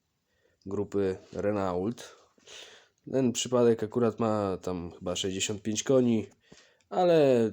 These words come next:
baza jest taka sama i dla osiemdziesięciu dwóch koni i, i tak dalej. To jest dwutysięczny drugi rok. Cała rodzina tych silników.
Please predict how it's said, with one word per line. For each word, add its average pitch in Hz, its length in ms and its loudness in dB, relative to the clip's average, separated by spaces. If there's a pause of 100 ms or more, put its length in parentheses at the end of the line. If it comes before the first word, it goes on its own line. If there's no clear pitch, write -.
baza 123 420 2
jest 110 180 0
taka 110 220 0
sama 113 400 0
i 101 80 -2
dla 98 200 0
osiemdziesięciu 113 760 -2
dwóch 139 260 -6
koni 120 480 2
i, 90 300 -8
i 90 60 -14
tak 90 200 -4
dalej. 113 340 2
To 98 100 -6
jest - 240 -6 (500)
dwutysięczny 120 1040 0
drugi 113 440 0
rok. 110 540 -2 (540)
Cała 170 400 6
rodzina 127 480 4
tych 104 160 -6
silników. 107 580 -4